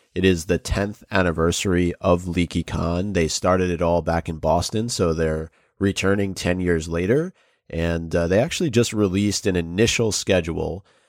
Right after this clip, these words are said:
that people can check out. I know they've made a couple of announcements about,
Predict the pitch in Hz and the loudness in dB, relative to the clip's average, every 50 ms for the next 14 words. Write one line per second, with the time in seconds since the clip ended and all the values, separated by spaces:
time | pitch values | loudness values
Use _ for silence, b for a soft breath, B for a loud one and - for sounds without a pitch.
0 | b b b b 87 90 85 85 - - 98 87 - 87 85 - 82 82 - - | b b b b -2 0 0 0 0 -2 -2 -2 0 -2 -2 -2 -6 -6 -6 -4
1 | 90 85 - - 92 90 92 98 92 90 87 87 87 87 85 85 85 80 87 85 | -4 -4 -4 -4 -2 0 0 0 0 -2 -2 -2 -2 0 0 0 0 0 -2 -4
2 | 85 90 90 87 82 78 - - 104 - 101 101 90 95 90 92 90 90 87 85 | -2 0 0 0 -2 -2 -2 -4 -2 0 0 0 0 0 0 0 0 0 0 -2
3 | - - 90 85 82 - - 87 80 85 80 80 80 78 _ | -4 -4 -4 -4 -4 -4 -6 -6 -4 -2 -2 -2 -4 -6 _